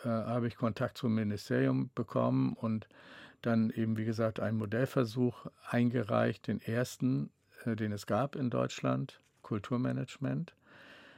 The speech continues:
äh, der darin bestand, dass ich die Idee hatte, zu sagen, wir arbeiten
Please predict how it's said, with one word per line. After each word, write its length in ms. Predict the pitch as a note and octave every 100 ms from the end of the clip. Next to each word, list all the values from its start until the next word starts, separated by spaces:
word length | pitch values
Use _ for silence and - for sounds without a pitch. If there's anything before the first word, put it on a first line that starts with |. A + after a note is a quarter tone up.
| -
äh, 280 | - A#2+ B2 B2
der 420 | A#2 B2 B2+ A#2 - -
darin 280 | - B2 C3+
bestand, 540 | A#2+ - C3 B2+ B2 A#2+
dass 160 | A2
ich 160 | - A#2+
die 160 | B2+
Idee 260 | A#2 B2 B2
hatte, 320 | C3+ C3 B2+
zu 160 | - B2
sagen, 320 | A#2+ B2 A#2+
wir 140 | A#2
arbeiten 640 | G#2+ B2+ C3 B2+ A#2+ A#2+